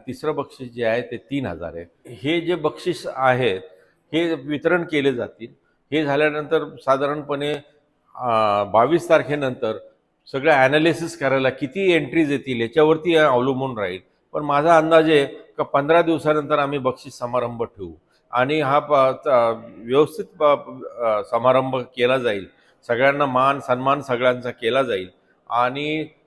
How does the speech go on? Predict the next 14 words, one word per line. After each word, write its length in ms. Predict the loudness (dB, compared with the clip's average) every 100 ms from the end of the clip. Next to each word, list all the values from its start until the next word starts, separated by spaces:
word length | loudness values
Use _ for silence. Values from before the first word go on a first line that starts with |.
| _ -8
अ, 160 | -4 -2
लोकांना 520 | -2 -2 0 2 2
बक्षीस 580 | 0 -4 -4 -8 -8 -4
कॅश 280 | 0 0 2
अवॉर्ड 380 | 4 6 6 6
तर 100 | 4
आहेच, 380 | 4 2 0
पण 100 | -10
त्याच्याबरोबर 600 | -10 -10 -8 -6 -2 -2 -2 -6 _ _ -6
सन्मानचिन्ह 680 | -2 0 -2 -2 -4 0
पण 220 | 0 0
मिळणार 520 | -2 -4 -4 -2 -2 0
आहे 240 | -2 -4
आणि 440 | -6 -6 -6 -12